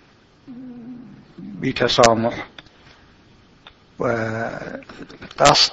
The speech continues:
قوام العقد به وليس من شرائط المتعاقدين. <clears throat> والشيخ الآملي أيضًا ذاكر هذا الشيء،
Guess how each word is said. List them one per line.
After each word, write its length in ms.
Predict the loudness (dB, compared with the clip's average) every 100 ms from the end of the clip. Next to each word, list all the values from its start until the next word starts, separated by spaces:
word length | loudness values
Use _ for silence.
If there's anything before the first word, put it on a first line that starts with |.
| -2
قوام 400 | 2 8 8 8
العقد 440 | 6 4 2 2 2
به 320 | 2 4 4
وليس 340 | 4 4 2
من 160 | 2 2
شرائط 440 | 2 2 0 -2
المتعاقدين. 760 | -6 -6 -6 -6 -8 -10 -12 -14 -18 -20 -20 -20 -20 -20 -20 0
<clears throat> 560 | 4 8 8 8 4 -6 -20 -20 -20 -20 -20 -20 -20 -20 -20 -20 -20 -20 -18 -14 -14 -14 -18 -20 4
والشيخ 560 | 6 8 8 8 8 8
الآملي 1000 | 8 10 12 12 12 12 12 12 12 10 12
أيضًا 880 | 12 12 10 10 12 12 12 12 12 6 -12 -20 -20 _ _ -20 _ _ _ _ _ _ _ _ _ -20 _ _ _ _ _ _ -20 -20 _ _ 6
ذاكر 540 | 10 10 10 6 6
هذا 340 | 8 6 6 0
الشيء، 400 | 0 -2 -4